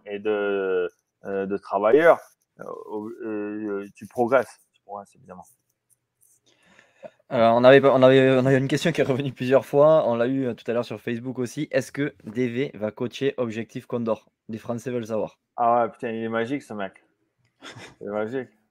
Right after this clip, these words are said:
Speaker 1: Il me, putain,
Speaker 2: Tu
Speaker 1: le,
Speaker 2: peux nous expliquer un
Speaker 1: c'est
Speaker 2: petit
Speaker 1: la
Speaker 2: peu
Speaker 1: green
Speaker 2: cette
Speaker 1: ma-,
Speaker 2: anecdote, du coup ?
Speaker 1: c'est la green machine, tu vois. Belle anecdote pour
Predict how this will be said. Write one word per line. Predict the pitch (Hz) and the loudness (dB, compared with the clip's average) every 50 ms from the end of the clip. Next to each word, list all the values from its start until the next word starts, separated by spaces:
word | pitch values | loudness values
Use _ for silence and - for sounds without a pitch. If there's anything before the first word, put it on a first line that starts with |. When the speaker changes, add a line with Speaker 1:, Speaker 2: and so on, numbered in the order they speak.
| _ _ - | _ _ -16
Speaker 1:
Il | 104 | -14
me, | 104 104 101 95 95 92 92 92 92 90 90 87 87 85 85 | -10 -8 -6 -4 -4 -2 -2 -2 -2 -4 -4 -6 -6 -8 -12
putain, | - _ _ 92 90 87 85 82 | -16 _ _ -16 -16 -14 -10 -6
Speaker 2:
Tu | - 135 | -2 0
Speaker 1:
le, | 175 | 0
Speaker 2:
peux | 202 | 2
nous | 175 160 | 2 2
expliquer | 139 123 143 135 - - 202 220 | 0 0 -4 -6 0 2 4 4
un | |
Speaker 1:
c'est | 220 | 6
Speaker 2:
petit | 139 131 | 8 8
Speaker 1:
la | 127 | 8
Speaker 2:
peu | 127 151 | 8 8
Speaker 1:
green | 143 131 | 6 4
Speaker 2:
cette | 127 131 135 | 4 4 4
Speaker 1:
ma-, | - | 4
Speaker 2:
anecdote, | - 131 131 151 196 214 - | 4 2 2 0 -4 -6 -6
du | 131 131 127 | -10 -12 -12
coup ? | 185 - - _ | -12 -14 -14 _
Speaker 1:
c'est | - - 139 | -8 -2 4
la | 135 135 135 | 6 6 6
green | 131 127 120 117 131 151 160 160 | 6 2 -2 0 0 0 0 2
machine, | 165 170 170 160 - - - 202 190 151 117 117 - _ | 4 4 4 4 2 0 -4 -4 -4 -4 -8 -14 -18 _
tu | _ 120 | _ -14
vois. | 120 135 - _ _ _ _ _ _ _ - - - 135 | -14 -14 -16 _ _ _ _ _ _ _ -20 -14 -6 2
Belle | - 170 190 | 4 6 6
anecdote | 202 208 220 214 196 190 220 226 220 185 139 | 6 4 2 -2 2 6 8 8 8 8 6
pour | 151 156 156 143 151 143 | 2 0 0 0 -2 -10